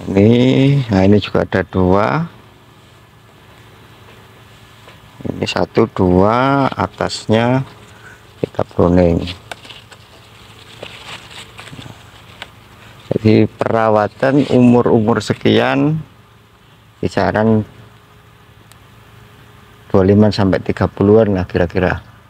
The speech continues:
Fokus untuk pekerjaan adalah kita seleksi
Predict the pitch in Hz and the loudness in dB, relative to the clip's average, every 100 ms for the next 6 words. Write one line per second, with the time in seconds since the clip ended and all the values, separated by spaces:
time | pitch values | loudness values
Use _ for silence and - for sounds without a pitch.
0 | - - - - - - - - - - | -20 -20 -20 -20 -20 -20 -20 -20 -20 -20
1 | - - - - - 101 95 - 139 143 | -20 -20 -20 -20 -4 -2 -2 0 0 0
2 | - - - 113 117 113 - 120 - - | -2 -10 -4 2 4 2 4 2 2 -4
3 | - - - _ _ _ - 113 117 110 | -20 -20 -20 _ _ _ -10 -8 -6 -4
4 | 117 - 117 113 107 110 92 90 101 117 | -2 -2 0 -2 -2 -4 -4 0 0 0
5 | 113 117 110 - _ _ _ _ _ _ | 0 -4 -10 -20 _ _ _ _ _ _
6 | _ _ - 101 - 104 107 107 107 107 | _ _ -4 -4 -2 -2 0 2 2 2
7 | 107 104 101 104 104 - - 127 135 139 | 0 -2 -2 -2 -2 -6 -4 2 2 4
8 | 135 135 | 2 2